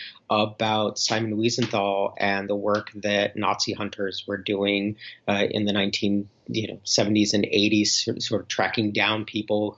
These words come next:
who had served the Nazi regime. And then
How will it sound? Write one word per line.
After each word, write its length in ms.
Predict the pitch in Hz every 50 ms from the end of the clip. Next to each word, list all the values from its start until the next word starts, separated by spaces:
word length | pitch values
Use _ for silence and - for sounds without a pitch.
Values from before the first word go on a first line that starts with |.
| _ _
who 380 | - 107 101 104 104 104 107 110
had 360 | 104 - - - 110 95 -
served 300 | - - 101 98 98 -
the 60 | 101
Nazi 400 | 101 95 95 95 - - - 98
regime. 420 | 101 - - - 143 151 147 131 - - - - - - - - - _ -
And 640 | 127 120 120 117 113 113 113 110 113 113 113 113 110 113 110
then 600 | - 123 120 120 120 120 120 117 117 117 117 120